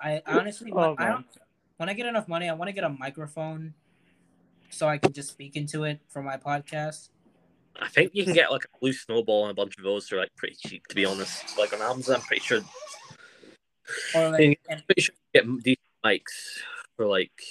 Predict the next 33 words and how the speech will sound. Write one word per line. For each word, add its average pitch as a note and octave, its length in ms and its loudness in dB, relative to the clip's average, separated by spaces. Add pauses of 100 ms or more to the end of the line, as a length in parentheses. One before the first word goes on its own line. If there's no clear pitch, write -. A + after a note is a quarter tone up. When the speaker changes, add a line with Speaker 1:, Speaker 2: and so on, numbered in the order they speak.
(760)
Speaker 3:
fifty, - 280 -4
sixty, - 500 -4 (160)
maybe - 220 -6
a - 60 -4 (100)
couple - 180 -10
hundred. G2 340 -2 (920)
Like, - 180 2
blue, D#3 240 6 (140)
blue, C#3+ 100 6
last E3+ 600 4
time F3 160 2
I D#3 60 2
remember, C#3+ 300 2
blue C3+ 220 -2
snowballs A2+ 480 -8
were A2+ 100 -2
good G#2 220 -10
mic, G2+ 220 -6 (100)
good A2 180 -14
mics. - 440 -10 (800)
Not C#3+ 120 2
sure C#3 220 4
if A#2+ 60 4
they're A#2 100 -4
still B2 260 4
good G#2 200 -8
mics, G#2 320 -2
but F#2+ 80 2
I - 40 0
remember A2+ 260 -4
they G#2+ 120 0
were A2 120 0
good G#2+ 200 -12